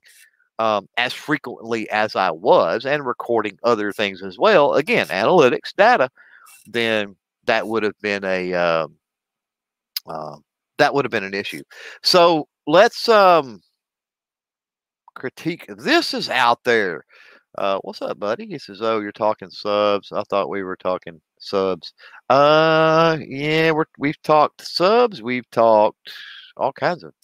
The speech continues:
different things tonight. <laughs> Folks get frustrated with. Uh, but with that, we're to the positive portion of the, uh, of the podcast here. Before we get out of here tonight, we're gonna talk about,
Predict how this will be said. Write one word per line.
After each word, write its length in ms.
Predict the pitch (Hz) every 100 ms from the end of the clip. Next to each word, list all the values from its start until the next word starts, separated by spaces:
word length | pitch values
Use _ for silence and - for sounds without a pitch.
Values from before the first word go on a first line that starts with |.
| -
different 280 | 90 - -
things 340 | 95 92 85
tonight. 380 | - 92 90 92 - - - -
<laughs> 320 | - 214 -
Folks 220 | 143 -
get 180 | 131 104
frustrated 540 | 120 110 113 107 101
with. 220 | 98 95 - - - -
Uh, 240 | - 175 151 -
but 160 | 196
with 160 | 185 175
that, 280 | 226 254 175
we're 120 | 214
to 140 | -
the 120 | 220 240
positive 600 | - 175 247 233 196 127 -
portion 540 | 135 127 - 107 92 -
of 380 | 120 113 104
the, 320 | 101 104 98 98
uh, 180 | 90 82 _ - - - _ _ _ _
of 140 | 123 117
the 80 |
podcast 720 | - 127 120 120 123 110 107
here. 180 | 123 131
Before 260 | 143 - 113
we 80 | 110
get 140 | 110
out 160 | 107 110
of 80 | 107
here 140 | 110
tonight, 640 | - 98 95 104 143 131 -
we're 140 | 117
gonna 140 | 127 117
talk 260 | 113 110
about, 280 | 101 104 101